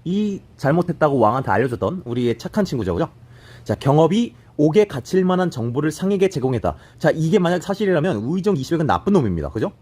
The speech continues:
우리 경업은 착한 사람이잖아, 그죠? 어. 이럴 수가 없죠. 경업이 옥에 갇힐 만한 정보를 제공했다는 건 지금 착한 사람이 나쁜 일을 했다는 건데, 고전소설에서는 이렇게, 예,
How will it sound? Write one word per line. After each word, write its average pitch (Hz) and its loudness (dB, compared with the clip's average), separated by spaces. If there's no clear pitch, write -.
우리 147 -4
경업은 151 2
착한 - -4
사람이잖아, 95 0
그죠? - -10
어. - -14
이럴 160 4
수가 156 0
없죠. - 2
경업이 180 4
옥에 160 4
갇힐 143 0
만한 175 2
정보를 151 2
제공했다는 151 0
건 156 0
지금 139 0
착한 208 0
사람이 185 4
나쁜 170 0
일을 185 4
했다는 139 0
건데, 127 -2
고전소설에서는 185 4
이렇게, 175 2
예, 87 -2